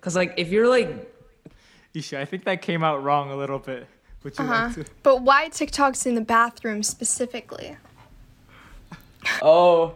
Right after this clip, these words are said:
Speaker 4: we're, we're, we're going somewhere. We're going somewhere with
Speaker 2: All right, next question. Um, so
Speaker 4: There we go.
Speaker 2: so Venkat, um,
Speaker 4: Yeah.
Speaker 2: re-elections for, <laughs> uh, class of, uh, twenty-three, um, uh, class rep is, uh, happening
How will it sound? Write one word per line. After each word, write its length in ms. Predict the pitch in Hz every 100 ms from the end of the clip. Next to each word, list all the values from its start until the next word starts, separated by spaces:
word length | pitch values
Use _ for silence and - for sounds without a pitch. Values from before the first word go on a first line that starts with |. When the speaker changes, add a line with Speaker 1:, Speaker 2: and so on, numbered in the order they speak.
| -
Speaker 4:
we're, 180 | 180
we're, 220 | 185 190 165
we're 120 | 175
going 260 | 175 170
somewhere. 360 | 175 165 156 156 160
We're 120 | 165
going 300 | 160 160 160
somewhere 340 | 175 160 160
with 140 | 156 151
Speaker 2:
All 80 | 202
right, 160 | 247 208
next 260 | 233 -
question. 420 | - 226 - 170 135 - - -
Um, 280 | 175 175 175
so 360 | - 175 165
Speaker 4:
There 180 | 151 170
we 120 | 180 170
go. 340 | 170 156 151 - -
Speaker 2:
so 220 | - 170
Venkat, 460 | 160 196 190 151 -
um, 400 | 147 143 127 117 _ _ - _ _ _ _
Speaker 4:
Yeah. 240 | 147 -
Speaker 2:
re-elections 680 | 160 190 151 160 - 135 117
for, 420 | - 135 127 120 117
<laughs> 80 | 127
uh, 100 | 147
class 400 | 131 - 160 160
of, 140 | 147 120 _ _ _ _ _
uh, 80 | 131
twenty-three, 680 | - 156 139 127 147 143 127
um, 420 | 113 120 110 107 _ _ _ _ _ _ _
uh, 100 | 120
class 340 | 117 143 143 -
rep 220 | 131 -
is, 260 | - 117 110
uh, 360 | 113 104 101 -
happening 560 | 135 139 131 123 110